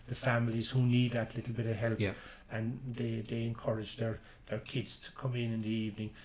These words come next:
Speaker 1: Now, the young kids, I'd imagine they're okay with it, but if you're an older, ch-,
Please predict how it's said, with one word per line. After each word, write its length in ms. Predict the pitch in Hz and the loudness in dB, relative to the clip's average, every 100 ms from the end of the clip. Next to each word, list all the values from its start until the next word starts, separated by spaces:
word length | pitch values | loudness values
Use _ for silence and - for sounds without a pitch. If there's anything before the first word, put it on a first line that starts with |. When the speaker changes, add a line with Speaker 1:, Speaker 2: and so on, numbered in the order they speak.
| - | -2
Speaker 1:
Now, 160 | 147 131 - - - - - 139 - | 0 0 -4 -18 -20 -18 -14 -14 -6
the 100 | 139 | 2
young 240 | 139 131 120 | 6 6 4
kids, 460 | - 139 135 - - - - - - - - | 0 -2 -2 -10 -14 -16 -16 -16 -16 -8 2
I'd 120 | 139 | 4
imagine 540 | 139 139 135 143 143 | 6 4 4 2 2
they're 240 | 147 139 123 | 4 4 4
okay 300 | 117 143 131 | 2 4 4
with 120 | 120 | 4
it, 100 | 113 | 0
but 140 | 120 | 0
if 160 | 120 - | 0 0
you're 140 | 120 | 0
an 120 | 120 123 | 2 2
older, 320 | 127 120 117 | 2 0 -2
ch-, 160 | - | -6